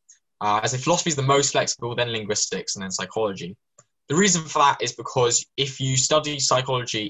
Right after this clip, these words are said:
even as just half your degree, you can get B P S, Br-,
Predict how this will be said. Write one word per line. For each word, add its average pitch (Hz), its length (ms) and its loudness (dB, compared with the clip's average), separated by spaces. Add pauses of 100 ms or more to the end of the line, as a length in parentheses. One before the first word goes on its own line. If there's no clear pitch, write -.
even 135 140 0
as 117 240 -2
just - 240 -4
half 127 300 0
your 104 60 -4
degree, 98 420 -6 (480)
you 127 160 0
can 143 400 2
get 127 340 2
B 127 220 0
P 117 160 0
S, 95 240 0
Br-, - 140 -8